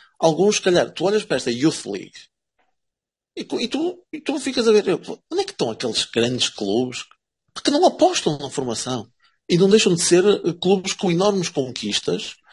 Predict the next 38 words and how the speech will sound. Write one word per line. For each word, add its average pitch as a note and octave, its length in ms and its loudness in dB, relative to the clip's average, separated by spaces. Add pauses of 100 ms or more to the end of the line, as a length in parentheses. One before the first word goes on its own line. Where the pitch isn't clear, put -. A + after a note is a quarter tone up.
(320)
a - 60 4
nível D#4 240 2
sénior? D4 400 0 (520)
Como D#3+ 200 2
é F#3 60 0
que F#3 100 0
eles F#3+ 120 2
conseguem A3+ 500 -2
isso? - 280 -8 (480)
Porque - 460 -2 (100)
vale E3+ 200 4
a - 40 6
pena D#3 460 -4
apostar D#3+ 260 -4
num C#3 140 -4
desporto C3+ 460 0
como C#3 160 -4
o - 20 0
hóquei C3 160 -4
patins? B2+ 580 -2
Já D#3 140 2
para E3+ 120 0
ser - 100 0
polémico, C3+ 520 2
porque D3 220 -4
eu D3+ 80 6
adoro C#3 240 4
hóquei D3+ 160 -6
patins. C3 380 -6
Atenção, G#2+ 300 -4
eu G#2+ 120 2
vejo B2 180 4
hóquei C#3 160 -2
patins. A#2+ 280 -6 (240)
Mas F3 100 2
vale G#3+ 160 4
a F3+ 40 2
pena? G3+ 280 0